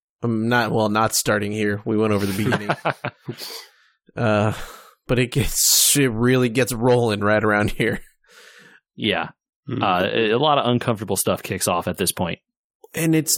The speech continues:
Speaker 1: uncomfortable in a way that, like, if this were done well, there's a heck of a lot of symbolism you could infer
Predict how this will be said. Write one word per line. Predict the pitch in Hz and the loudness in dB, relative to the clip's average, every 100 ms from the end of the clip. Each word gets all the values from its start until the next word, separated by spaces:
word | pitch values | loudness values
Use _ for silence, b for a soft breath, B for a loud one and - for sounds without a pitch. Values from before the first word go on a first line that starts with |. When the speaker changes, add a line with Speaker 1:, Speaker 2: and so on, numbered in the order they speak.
| 165 | -2
Speaker 1:
uncomfortable | 151 165 165 165 160 160 156 143 | 0 0 0 -2 0 0 2 2
in | 131 | 2
a | |
way | 123 123 127 131 | 4 4 4 2
that, | 120 110 - | 2 0 -2
like, | 113 110 101 - _ _ _ _ _ _ _ _ _ _ - | 0 0 0 -4 _ _ _ _ _ _ _ _ _ _ -6
if | 127 - | -2 0
this | 147 123 139 | 0 0 -2
were | 139 | 0
done | 123 131 123 104 | 2 0 0 0
well, | 113 135 165 185 _ _ _ - - | 2 4 2 -2 _ _ _ -14 -2
there's | 131 123 | 0 2
a | 104 107 | 2 0
heck | 104 143 170 | 0 0 0
of | 175 | 0
a | 147 | 2
lot | 131 131 | 2 2
of | 107 | 2
symbolism | - 143 143 127 113 104 110 | 0 0 2 2 2 2 0
you | 110 113 | 0 0
could | - 110 107 98 - - | 0 0 0 -4 -12 -4
infer | 117 113 - 123 107 101 101 | -4 -2 -2 0 2 0 -2